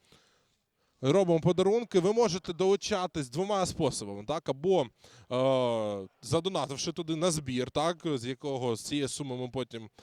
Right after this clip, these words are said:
е, купимо якісь подаруночки. Або, якщо у вас є якісь речі, які так у гарному стані, ви можете приносити їх сюди до, е, нашого, на поле, так, сюди до нашої арени Совки,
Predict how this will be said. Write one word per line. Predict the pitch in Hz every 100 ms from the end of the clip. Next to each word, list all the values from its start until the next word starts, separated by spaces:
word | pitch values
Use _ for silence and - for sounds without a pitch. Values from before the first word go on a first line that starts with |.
| - - -
е, | 123 127 131 120
купимо | 165 127 123 127
якісь | - 131
подаруночки. | - 156 160 170 214 220 - - 156 - -
Або, | 151 131 208 226
якщо | 180 - 170
у |
вас | 160 151 160
є | 160 175 170
якісь | 139 135 - 151 143 - -
речі, | 127 135 147 -
які | 131 139
так | 147 147
у |
гарному | 156 160 170 156
стані, | 214 226 302 240 202
ви | 170 190
можете | 202 170 160
приносити | 147 156 151 -
їх | 117
сюди | - 131 120
до, | 110 123 - - - - -
е, | 123 131 131 131 123 107 - - - - _ _ -
нашого, | 147 165 151 - 143 117 123 113 101
на | 135
поле, | 147 196 247 202
так, | 151 -
сюди | 127 127 165
до | 120 120 110 104 - - _ _ _ -
нашої | 127 117 123 113 113
арени | 131 147 113 113
Совки, | - 214 247 -